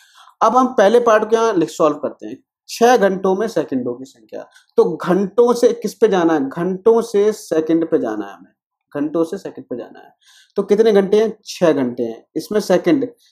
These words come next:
सेकंड पे जाने के लिए तो देखो हम एक सेकंड में जब जाएंगे, हम घंटे से सेकंड पे जाएंगे तो एक साठ ये पड़ेगा और एक साठ ये पड़ेगा रास्ते में। तो हम क्या करेंगे, साठ से यहाँ गुणा कर दी, साठ से दोबारा गुणा करेंगे। क्यों? क्योंकि जब हम घंटे से सेकंड में जा रहे हैं तो यहाँ पे दो बार साठ पड़ रहा है,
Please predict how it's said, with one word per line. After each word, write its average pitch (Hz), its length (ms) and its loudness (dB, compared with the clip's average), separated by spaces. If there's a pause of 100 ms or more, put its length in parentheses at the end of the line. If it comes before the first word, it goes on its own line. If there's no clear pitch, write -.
सेकंड 208 420 -2
पे 233 60 2
जाने 220 220 4
के 220 100 -6
लिए 233 100 4
तो 220 60 -4
देखो 214 240 2
हम 226 200 -6 (1000)
एक 180 380 2
सेकंड 180 320 0
में 214 80 0
जब 214 140 2
जाएंगे, 208 320 2
हम 190 160 0
घंटे 151 300 2
से 190 140 -4
सेकंड 165 340 -2
पे 196 60 -2
जाएंगे 151 360 0
तो 196 80 -4
एक 185 260 -2
साठ 190 260 0
ये 202 100 2
पड़ेगा 214 360 2
और 185 100 0
एक 185 120 -4
साठ 180 240 -4
ये 156 100 0
पड़ेगा 127 280 -4
रास्ते 123 320 -6
में। 117 140 -8 (420)
तो 190 60 2
हम 202 100 2
क्या 220 100 2
करेंगे, 208 260 0
साठ 185 500 0
से - 300 -4
यहाँ 185 200 2
गुणा 185 160 4
कर 220 140 -2
दी, 226 140 -4
साठ 156 320 0
से 175 100 -8
दोबारा 135 260 2
गुणा 117 160 -8
करेंगे। 120 260 -6
क्यों? 240 240 0
क्योंकि - 520 -4
जब 220 120 4
हम 220 140 -2
घंटे 165 340 0
से 220 260 2
सेकंड 175 340 -2
में 214 120 -2
जा 151 160 2
रहे 139 160 0
हैं - 80 -2
तो 214 120 -2
यहाँ 160 240 0
पे 196 140 -2
दो 165 160 2
बार 170 120 4
साठ 135 300 -6
पड़ 110 80 -12
रहा 104 180 -14
है, - 60 -18